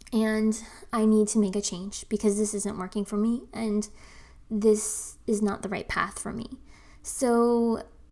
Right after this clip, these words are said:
the first time I volunteered, I got denied. <laughs> I got denied the paperwork, and it's, they said, "No, you're not gonna get out just yet."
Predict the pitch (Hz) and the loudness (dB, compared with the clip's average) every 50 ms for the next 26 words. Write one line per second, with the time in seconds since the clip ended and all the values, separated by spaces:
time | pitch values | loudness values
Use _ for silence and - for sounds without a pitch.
0 | _ _ _ - - - 226 226 226 233 226 220 - 269 277 285 285 285 277 277 | _ _ _ -14 -4 0 0 0 2 0 -2 -2 -2 -4 -2 -2 -2 -2 -4 -4
1 | 285 - 226 202 196 196 196 202 202 208 220 220 202 202 190 196 220 233 226 - | -6 -4 -2 0 0 0 0 0 0 0 -2 -4 -4 -4 -2 0 0 0 0 -2
2 | 190 196 226 277 262 - - - - - - - - - - - 214 202 202 202 | -4 -4 -4 -6 -10 -14 -18 -20 -20 -20 -20 -20 -20 -14 -6 -2 -2 0 0 0
3 | 202 - 214 208 196 185 185 196 - - - - - - - - - 220 233 240 | 0 2 2 2 0 0 -4 -8 -10 -14 -20 -20 -20 -20 -12 -4 0 2 2 2
4 | 226 220 214 - - 233 208 202 233 - - - - - - - - - - - | 2 0 -2 0 2 2 2 2 -2 -6 -10 -18 -18 -16 -16 -16 -16 -16 -8 -2
5 | - 220 214 214 208 214 - 220 233 226 220 214 196 190 190 214 202 208 233 - | 2 2 4 4 4 2 2 2 4 6 6 6 4 2 0 -2 -2 -4 -6 -6
6 | - 214 208 208 208 202 202 190 - - - - - - - - _ _ - 226 | -6 -4 -2 -2 -4 -2 -2 -4 -6 -6 -8 -10 -12 -16 -20 -20 _ _ -2 2
7 | 214 208 196 202 - - - - - - - 220 208 196 - - 202 202 202 220 | 2 2 2 0 -4 -10 -14 -16 -16 -10 -4 -2 -2 -2 -2 -4 -4 0 2 2
8 | 262 294 302 302 - - - - - 262 254 262 247 240 240 240 240 233 220 214 | 2 2 -2 -6 -10 -18 -18 -10 -4 -4 -2 -2 -2 -2 -2 -2 -2 -2 -2 -2
9 | 196 190 - - 214 202 - - - - | -4 -8 -8 -8 -8 -6 -6 -8 -8 -10